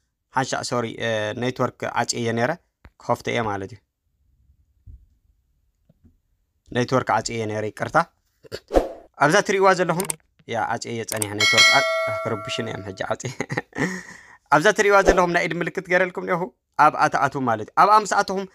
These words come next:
ከምዚ ገይሩ ክኸፍተልኩም እዩ። እዚ ሕጂ ፓብሊክ ዝብል ዘሎ ኩሉ ሰብ ከም ዝሪኦ እዛ ናይ ኢድ ምልክት ገይረልኩም እኒአኹ ኩሉ ሰብ ከም ዝሪኦ እየ ገይረዮ ዘለኹ። ሕጂ ግን ዝሓተትኩም ንሰባት ውሽጢ መስመር ንሕና ኣብ ውሽጢ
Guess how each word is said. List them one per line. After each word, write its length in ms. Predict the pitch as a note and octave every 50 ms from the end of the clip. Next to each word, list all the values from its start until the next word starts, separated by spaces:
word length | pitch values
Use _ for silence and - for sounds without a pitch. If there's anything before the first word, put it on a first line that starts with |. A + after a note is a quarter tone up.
| _ _ _
ከምዚ 260 | - F3 F#3 G3 F3+ F3 F#3+ D#3+
ገይሩ 260 | F3+ E3+ E3+ D#3+ D#3 D3+ D3+ - _ _ _ -
ክኸፍተልኩም 680 | F3+ F3+ F3 F#3+ F3 - - F3+ D#3+ C#3 - D#3 C3+
እዩ። 100 | A#2 G2+ - _ _ _ _ _ -
እዚ 100 | E3+ E3 G3+ G3
ሕጂ 200 | G#3+ G3+ F3 G3+ A3+ G#3 - _ _ _ _ -
ፓብሊክ 380 | E3+ F3+ F3 F3+ F3+ G3 - -
ዝብል 260 | - C3 E3+ E3 E3 D#3
ዘሎ 180 | F3+ F#3 F#3+ G#3 G#3 - _ _ _ _
ኩሉ 180 | - A#3 A3 G3+ G#3
ሰብ 180 | - G3+ F3+ -
ከም 160 | F3 D#3+ D#3+
ዝሪኦ 340 | D#3 D3+ D#3 D3 D3 G#2+ C#3+ C#3 B2 - _ _ -
እዛ 140 | C3 C3+ D3 C#3+ C3+ B2 A#2 A2 G#2 G2+ G2+ G#2 - - - -
ናይ 140 | A#2+ C3 C3+
ኢድ 100 | D3+ C#3
ምልክት 260 | D3 D3+ D3+ - C#3 C#3+
ገይረልኩም 360 | D#3 D#3 D3 C3+ A#2+ - D3
እኒአኹ 180 | D#3+ E3+ F3+ C4+ - _ _ _ _ _ _
ኩሉ 160 | - G3+ G#3+ G3
ሰብ 200 | F3+ - F#3+ E3+
ከም 180 | - F3+ E3 D#3+
ዝሪኦ 240 | D3 E3 D#3+ D#3
እየ 140 | C#3+ C#3+ C#3 B2
ገይረዮ 280 | C3 C3 B2+ A#2+ A#2 A2
ዘለኹ። 260 | G#2+ A2 G#2 G#2+ F#2+ F#2+ _ _ _ _ _ -
ሕጂ 200 | - F3+ E3+ F3+ G#3+
ግን 180 | E3+ G3 F#3+
ዝሓተትኩም 560 | F3+ F3 E3 - F3+ E3+ E3+ E3 - - D#3+ D#3
ንሰባት 360 | D3+ C#3+ - D3+ D3+ D3 -
ውሽጢ 180 | - D3 - -
መስመር 300 | - D#3+ - D3+ D3+ D3+ D3+ _ _ - _ _ _
ንሕና 280 | - D3+ E3 G3 G4+ A4 - G3
ኣብ 140 | - E3+ F3
ውሽጢ 200 | F3+ F#3+ - -